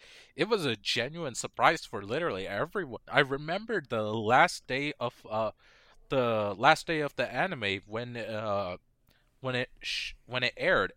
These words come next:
everyone started freaking out because, holy shit, second season confirmed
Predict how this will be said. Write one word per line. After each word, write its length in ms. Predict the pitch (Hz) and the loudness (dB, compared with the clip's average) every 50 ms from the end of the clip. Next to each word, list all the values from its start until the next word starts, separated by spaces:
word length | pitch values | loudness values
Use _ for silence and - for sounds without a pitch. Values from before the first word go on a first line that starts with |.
| - | -4
everyone 500 | 117 131 156 160 180 175 165 156 147 147 | -4 -4 -2 -2 -4 -4 -2 -4 -6 -6
started 380 | - - - 165 160 151 135 127 | -6 -6 -4 -4 -2 -2 -4 -6
freaking 440 | - - 156 151 - - - 196 208 | -6 -6 -6 -6 -6 -6 -4 0 2
out 220 | 185 135 - - | 2 2 2 0
because, 440 | 117 117 - - 135 127 120 113 - | -4 -8 -6 -2 -2 0 0 -2 -2
holy 360 | - 156 202 202 - 92 90 | -2 -2 -2 0 -2 -4 -6
shit, 460 | - - - - - - 196 - - | -4 -4 -4 -2 -2 0 -2 -2 -2
second 340 | - - 185 180 - 190 175 | -4 -4 -4 -4 -4 -6 -8
season 380 | - - 190 185 165 165 165 - | -6 -4 -4 -4 -4 -6 -10 -4
confirmed 680 | - 156 143 127 - - 120 147 220 190 113 92 87 85 | -2 -2 -2 -2 -4 -2 2 2 2 2 2 -2 -4 -10